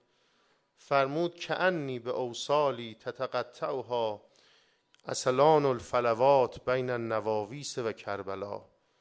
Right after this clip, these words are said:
انگار دارم می‌بینم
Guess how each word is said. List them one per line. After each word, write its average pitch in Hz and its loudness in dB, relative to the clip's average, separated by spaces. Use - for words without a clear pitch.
انگار 160 6
دارم 165 6
می‌بینم 131 0